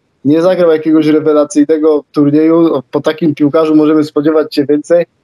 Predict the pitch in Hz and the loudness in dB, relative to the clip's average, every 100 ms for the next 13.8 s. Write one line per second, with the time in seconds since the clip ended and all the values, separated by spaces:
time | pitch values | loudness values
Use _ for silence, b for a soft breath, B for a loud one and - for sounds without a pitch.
0 | _ _ - 160 180 196 - 180 160 170 | _ _ -2 -2 0 -4 0 -2 -2 -4
1 | 185 165 170 160 180 - 151 131 117 120 | -4 -2 -2 0 -4 -2 -2 0 -2 -4
2 | 117 - 113 - 117 104 107 131 180 175 | -4 -6 -10 -4 -4 -4 -4 0 0 0
3 | 160 151 156 156 160 160 - _ _ - | -2 -2 -2 -2 0 0 -2 _ _ -4
4 | 135 170 170 143 139 147 - 156 160 156 | 0 2 2 0 -2 -4 -2 -2 -2 -4
5 | _ _ _ _ - 147 151 156 156 147 | _ _ _ _ -4 2 4 4 2 2
6 | 139 180 - 190 170 165 175 175 147 175 | 0 -2 -2 -2 0 0 -2 -2 -4 -2
7 | 185 190 165 156 156 151 - - 160 - | -2 0 0 2 0 -2 -8 -6 -6 -2
8 | 170 160 156 147 135 151 - 151 139 143 | -2 0 -2 -2 -4 -4 -2 -2 0 0
9 | 156 143 - 151 139 - - 151 160 170 | 0 -2 -2 -2 -2 -4 -2 0 0 -2
10 | - _ _ _ 135 143 147 175 151 165 | -8 _ _ _ 0 0 0 -4 -4 -4
11 | - 160 151 156 156 - - 143 151 156 | -2 0 2 0 -2 -8 -6 -2 0 0
12 | 175 - 165 160 156 139 151 151 170 160 | -2 -2 0 0 0 -2 -4 -2 -4 -2
13 | 156 147 139 143 - 165 185 | 0 0 -2 -4 -4 -2 -2